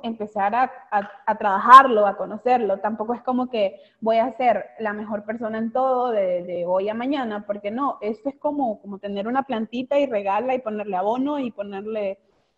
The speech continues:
eh, tierra y cambiarla de lugar y ponerla al sol y sacarla y, y, y así. Entonces, así es, así es como que vamos trabajando estos episodios de nuestra vida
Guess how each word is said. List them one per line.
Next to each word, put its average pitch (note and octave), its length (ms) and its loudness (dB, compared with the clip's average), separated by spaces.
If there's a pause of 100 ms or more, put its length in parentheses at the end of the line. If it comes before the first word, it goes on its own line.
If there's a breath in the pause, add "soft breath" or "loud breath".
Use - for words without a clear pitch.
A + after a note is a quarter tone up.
eh, G3+ 260 -6
tierra D4 400 6
y D#4 40 6
cambiarla A#3+ 420 -2
de A3+ 60 0
lugar A3+ 380 2
y D4+ 40 -2
ponerla A3+ 380 -4
al G#3 120 -6
sol C#4+ 280 2
y C#4+ 60 0
sacarla B3 500 0
y, G#3 280 -6
y, G3+ 100 -14
y F#3+ 40 -2
así. C4 480 -4 (200 loud breath)
Entonces, B3+ 280 -2 (100)
así A#3+ 280 -2
es, A#3+ 100 -2 (200)
así A3+ 260 0
es C4 100 2
como E4+ 320 0
que G#3+ 480 0 (160)
vamos B3 320 8
trabajando C#4+ 760 4
estos C4 300 -4
episodios B3+ 520 -2
de B3 100 -4
nuestra A#3+ 340 -4
vida A3 420 -2